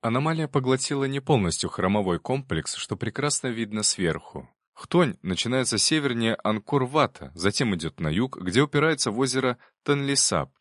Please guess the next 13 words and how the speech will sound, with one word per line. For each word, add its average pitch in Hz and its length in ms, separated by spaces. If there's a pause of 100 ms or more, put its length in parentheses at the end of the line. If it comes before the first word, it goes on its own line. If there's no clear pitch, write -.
(260)
Есть 139 300
ещё 160 280
одна 90 180
каверна, 107 420
проявившаяся 104 720
на 101 80
южной 131 340
оконечности 110 680
водоёма, 107 680
заблокировав 92 800
второе 101 400
шоссе 90 400
на 87 300